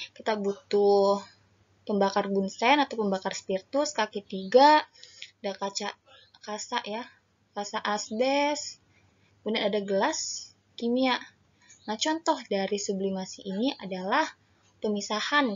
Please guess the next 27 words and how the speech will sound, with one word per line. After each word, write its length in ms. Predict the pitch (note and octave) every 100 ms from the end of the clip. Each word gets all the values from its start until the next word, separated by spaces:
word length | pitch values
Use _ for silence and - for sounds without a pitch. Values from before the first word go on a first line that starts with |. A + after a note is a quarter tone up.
| - -
kapur 340 | A3 A3 A3+
barus 540 | A3 A#3+ C#4+ D#4 D4 -
dari 640 | F#3+ F#3+ - C4+ D4+ D4+ - - _ - _ _ -
pasir-pasir 720 | C#4+ D4 C#4 C4+ C4 C#4 -
pengotornya. 640 | A#3 A3+ A3+ A3 A#3 G3+ - _ - _ _ -
Ya, 100 | F#3+
jadi 400 | G3 F#3 A#3+ -
campuran 400 | - G#3 G3+ G3+
antara 320 | G3+ G3 G3 G3
kapur 320 | F#3+ G3 G3+
barus 320 | C#4+ D4+ C4+
dan 160 | G3+ F#3+
pasir, 640 | F#3 F#3 - A#3+ D4+ E4 - - - -
ini 160 | G#3 -
kita 320 | G#3+ G#3+ G#3
letakkan 480 | G3+ G3 F#3+ C#4+ C#4
di 80 |
gelas 320 | G#3 G3 F#3+ -
kimia, 720 | - F#3+ F#3 F#3+ F#3+ B3 D#4+ - - _ _ -
ya. 240 | G3 G#3+ - - -
Karena 320 | - G#3+ G#3
kapur 720 | G3+ C4 C#4+ - B3 B3 C#4+ C4+
dan, 400 | G#3+ G#3+ A3+ - _ _ _ _ _
kapur 560 | A3 A3 - A3+ A3+ G#3+
barus 480 | B3 B3+ A3+ C#4 G3+
dan 160 | G3+
pasir 400 | G3+ G3 G#3+ G3+